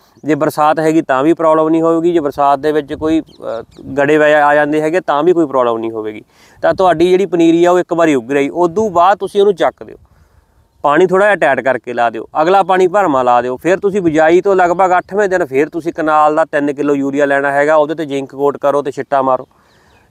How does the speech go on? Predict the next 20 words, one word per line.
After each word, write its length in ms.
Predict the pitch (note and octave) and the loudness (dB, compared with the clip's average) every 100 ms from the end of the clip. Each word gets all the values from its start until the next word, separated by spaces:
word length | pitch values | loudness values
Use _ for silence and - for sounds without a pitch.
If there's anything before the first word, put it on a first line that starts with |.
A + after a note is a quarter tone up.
| - | -8
ਜ਼ਿੰਕ 480 | B2 D3+ E3+ - F#3+ G3 F#3+ F3 - _ - | 0 4 2 0 0 2 2 0 -4 _ -4
ਦੀ 120 | E3 E3+ | -2 2
ਘਾਟ 240 | G3 E3 | 2 2
ਉੱਥੇ 360 | D3 D#3+ D3+ F#3+ | -2 -4 -4 -2
ਜ਼ਿਆਦਾ 280 | F3+ F3 F3+ | 0 2 2
ਆਉਂਦੀ 300 | E3+ F3 F3+ | 2 0 0
ਹੈਗੀ 220 | F#3 G3+ | 0 2
ਆ 60 | G#3 | 0
ਜਿੱਥੇ 280 | E3+ - | 0 -4
ਪਾਣੀ 320 | E3 C3+ C3+ C3+ | -2 0 0 0
ਜ਼ਿਆਦਾ 260 | C#3+ C#3 | 2 2
ਰੁਕਦਾ 320 | C3+ B2+ C3 | 0 0 0
ਹੈਗਾ, 260 | C3 C#3 C#3+ - | 0 0 -4 -4
ਚੀਕਣੀਆਂ 340 | D3 C#3+ E3 D#3 | -6 -2 0 0
ਜ਼ਮੀਨਾਂ 360 | D3 C#3+ C#3+ | 0 0 0
'ਚ 40 | C#3 | 2
ਆ 100 | C#3 | 0
ਜਾਂਦੀਆਂ 300 | C3+ C#3 C#3+ | 0 0 0
ਜਾਂ 120 | D3 | -2
ਜਿੱਥੇ 200 | C#3 | -4